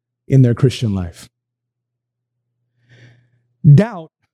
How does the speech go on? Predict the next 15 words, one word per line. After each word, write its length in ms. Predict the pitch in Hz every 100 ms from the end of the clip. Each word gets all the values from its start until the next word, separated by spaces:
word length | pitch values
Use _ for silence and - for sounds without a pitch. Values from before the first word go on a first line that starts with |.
| _ _ _ _ _ _ _ _ _ _
is 180 | 185 127
not 260 | 190 233 190
the 100 | 151
opposite 420 | 143 147 - 123
of 100 | 110
faith. 260 | 139 104
The 100 | -
opposite 400 | 151 208 165 147
of 100 | 127
faith 320 | - 254 156 151
actually 460 | 196 - 135 120
is 160 | 110 -
certainty. 580 | 208 160 127 117 95 - -
<laughs> 120 | - 117 - _ _ _ _ _ - - _ _ _ _ _ _ _ _ _ _ _ 165 156
Doubt 380 | 139 254 196